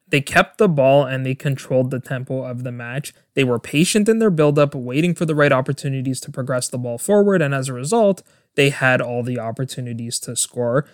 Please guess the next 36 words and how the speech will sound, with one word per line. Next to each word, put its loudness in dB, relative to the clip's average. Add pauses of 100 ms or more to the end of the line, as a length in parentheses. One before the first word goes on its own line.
(140)
They -2
primarily 2
attacked 0
through 2
the -2
wings, 0
and -2
they -4
had 0
a 4
lot 4
of -2
success -2
in -10
doing 0
so. -6 (300)
Their 2
first 2
chance 0
of -2
the 2
match 0
came -2
from -2
a -6
cross 0
by -6
Nielden 2
from 0
the -4
left -6
wing -8
in -14
the -12
seventh -4
minute. -6